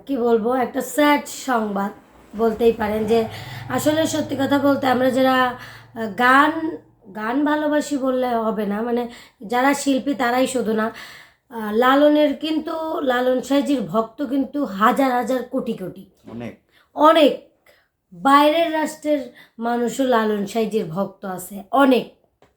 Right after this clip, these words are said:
Speaker 1: কিন্তু দর্শক, এখানে মানে আম-, আমি আর শান্ত, মানে লালন সাইজির, আহ, মানে, আহ, মেলা তো মনে হয় শেষ, শেষ হয়ে গেছে না?
Speaker 2: সঠিক,
Speaker 1: আচ্ছা।
Speaker 2: সঠিক জানতে পারি, জানি না এখন।
Speaker 1: কাল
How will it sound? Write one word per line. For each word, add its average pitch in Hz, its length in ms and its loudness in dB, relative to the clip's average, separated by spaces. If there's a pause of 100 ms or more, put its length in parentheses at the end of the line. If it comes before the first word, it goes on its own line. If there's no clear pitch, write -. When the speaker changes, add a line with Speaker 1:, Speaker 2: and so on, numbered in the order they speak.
(840)
Speaker 1:
কিন্তু 339 360 4
দর্শক, 233 580 2
এখানে 277 760 0 (580)
মানে 254 160 -2
আম-, 285 640 2
আমি 262 460 2
আর 262 180 0
শান্ত, 214 560 -8 (600)
মানে 262 220 0
লালন 254 340 2
সাইজির, 262 500 -2
আহ, 214 420 -6
মানে, 214 640 -8 (500)
আহ, 202 480 -12
মেলা 247 340 0
তো 247 160 -4
মনে 240 200 0
হয় 240 140 2
শেষ, - 680 -4 (760)
শেষ 269 300 0
হয়ে 240 120 2
গেছে 208 260 -6
না? 220 120 0
Speaker 2:
সঠিক, - 1000 -14
Speaker 1:
আচ্ছা। 120 140 -10
Speaker 2:
সঠিক 120 420 -20
জানতে 101 340 -20
পারি, 98 220 -20
জানি 98 220 -18
না 95 60 -20
এখন। - 400 -20
Speaker 1:
কাল 269 200 -2